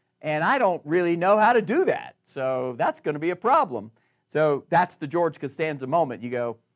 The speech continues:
"Hmm." So you got a choice. As a salesperson, you have to move yourself down into the box of conscious competent. And so if you look at the lower left quadrant there,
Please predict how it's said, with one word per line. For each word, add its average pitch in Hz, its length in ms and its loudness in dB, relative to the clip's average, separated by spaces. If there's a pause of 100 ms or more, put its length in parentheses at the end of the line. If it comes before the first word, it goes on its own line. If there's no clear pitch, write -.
(140)
"Hmm." 151 300 -6 (280)
So - 80 0
you 220 80 4
got 233 140 4
a 185 40 -8
choice. 165 680 0 (100)
As 160 200 0
a 156 120 2
salesperson, 139 960 -2 (360)
you 202 180 2
have 196 160 2
to 175 60 -12
move 175 200 0
yourself 147 380 -2 (120)
down 165 680 0
into 147 240 -8
the 127 60 -14
box 143 340 0
of 123 140 -16
conscious 139 400 -12
competent. - 480 -12 (420)
And 135 100 -12
so 156 200 2
if 156 220 -8
you 151 120 -10
look 214 160 0
at 214 120 -2
the 160 80 -6
lower 180 380 4
left 196 380 2
quadrant 131 520 0
there, 120 440 -4